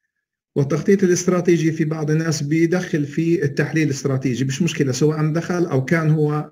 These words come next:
يعني فيز، آه، مستقل، مش هذا المشكلة عندنا. ف-، وق-، لكن قبل التحليل الاستراتيجي بده يكون هناك التفكير الاستراتيجي، هي الفكرة لما تتولد عندك، لما أنت تشوف المحيط ثم تستشرف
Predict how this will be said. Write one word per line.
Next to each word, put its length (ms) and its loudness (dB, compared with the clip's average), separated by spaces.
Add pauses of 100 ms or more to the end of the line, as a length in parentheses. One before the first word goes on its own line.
يعني 300 -2
فيز، 560 0 (720)
آه، 120 0
مستقل، 840 0 (100)
مش 220 -2
هذا 160 2
المشكلة 440 -4
عندنا. 540 -2 (340)
ف-، 120 -6 (320)
وق-، 320 -2
لكن 340 2
قبل 300 -2
التحليل 460 0
الاستراتيجي 600 -2
بده 200 -2
يكون 280 0
هناك 280 -2
التفكير 560 2
الاستراتيجي، 720 -4
هي 100 4
الفكرة 500 2
لما 160 4
تتولد 640 2
عندك، 480 -4 (160)
لما 300 2
أنت 160 2
تشوف 360 2
المحيط 480 -2
ثم 300 2
تستشرف 720 0